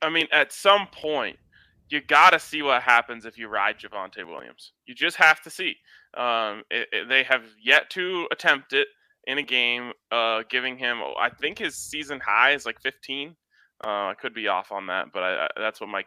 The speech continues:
gut is telling me is around what his season high is. Um, they've yet to find out what happens if you bell cow,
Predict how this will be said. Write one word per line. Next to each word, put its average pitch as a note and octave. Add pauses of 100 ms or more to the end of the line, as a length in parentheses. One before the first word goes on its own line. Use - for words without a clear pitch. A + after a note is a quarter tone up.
(100)
gut A#2+
is C3
telling B2+
me B2+
is A#2+
around A#2
what A#2
his A2+
season A#2+
high A#2
is. A#2+ (400)
Um, G#2 (540)
they've D#3
yet F3+
to F3+
find E3
out D3+
what C3+
happens B2+
if A#2
you B2+
bell B2
cow, A#2+